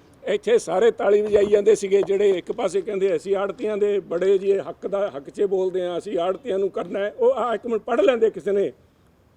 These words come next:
ਜਿਹੜੇ ਸਾਰੇ ਕਲਫ ਲਾ ਲਾ ਕੇ, ਅਚਕਨਾ ਲਾ ਲਾ ਕੇ ਆ ਵੜਦੇ ਆ। ਮੈਂ ਉਹਨਾਂ ਨੂੰ ਪੁੱਛਣਾ ਚਾਹੁੰਦਾ ਇਹਦੇ 'ਤੇ ਕੀ ਕਹਿਣਗੇ। "Despite having a minor role in marketing of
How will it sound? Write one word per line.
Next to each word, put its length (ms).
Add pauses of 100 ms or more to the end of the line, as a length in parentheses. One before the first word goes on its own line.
(240)
ਜਿਹੜੇ 240
ਸਾਰੇ 320
ਕਲਫ 300
ਲਾ 220
ਲਾ 200
ਕੇ, 200
ਅਚਕਨਾ 400
ਲਾ 200
ਲਾ 160
ਕੇ 120
ਆ 160
ਵੜਦੇ 360
ਆ। 40
ਮੈਂ 140
ਉਹਨਾਂ 160
ਨੂੰ 100
ਪੁੱਛਣਾ 340
ਚਾਹੁੰਦਾ 240
ਇਹਦੇ 220
'ਤੇ 120
ਕੀ 200
ਕਹਿਣਗੇ। 400 (800)
"Despite 600
having 480
a 120
minor 720
role 200 (1300)
in 100
marketing 540
of 120